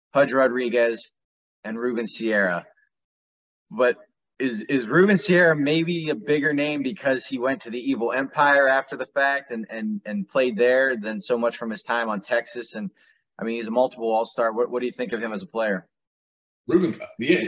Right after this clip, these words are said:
Speaker 2: we, we call him El Indio, the Indian. He could, he could, I played with him here in oh three. That man could turn on a hundred and fifty mile an hour fastball about letter high. He could hit it anywhere, right-handed, left-handed. He swung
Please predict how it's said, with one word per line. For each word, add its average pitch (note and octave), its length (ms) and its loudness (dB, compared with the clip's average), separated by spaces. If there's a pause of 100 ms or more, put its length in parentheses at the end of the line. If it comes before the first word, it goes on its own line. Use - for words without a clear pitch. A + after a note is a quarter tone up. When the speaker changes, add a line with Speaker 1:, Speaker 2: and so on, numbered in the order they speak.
(100)
Speaker 2:
we, F3 300 8
we D#3+ 100 0
call D#3 200 4
him C3 80 0
El B2 160 6
Indio, A#2 480 2
the A#2 140 0
Indian. G2+ 360 0 (220)
He D3 200 -4
could, - 260 -2 (120)
he C#3 160 -2
could, A2 220 -4
I B2+ 140 2
played C#3 220 -2
with B2+ 100 -4
him A#2 100 0
here A2+ 140 0
in G#2+ 60 -2
oh G#2+ 100 -2
three. A2 440 2 (600)
That G#2+ 160 -2
man C3+ 220 2
could G2+ 200 -6
turn C3 300 -2
on A2+ 180 0
a - 520 -8
hundred A#2+ 360 0
and G#2+ 100 -4
fifty B2 300 0
mile A#2 200 2
an A#2 60 4
hour A2 140 2
fastball A2 720 0
about F#2+ 360 -4 (340)
letter A#2 320 6
high. A2 280 4
He A#2+ 140 2
could A#2+ 120 2
hit A#2+ 160 6
it G#2+ 140 2
anywhere, A2+ 340 0
right-handed, B2 520 0
left-handed. A#2 480 -4
He G2 60 -14
swung G#2+ 400 -2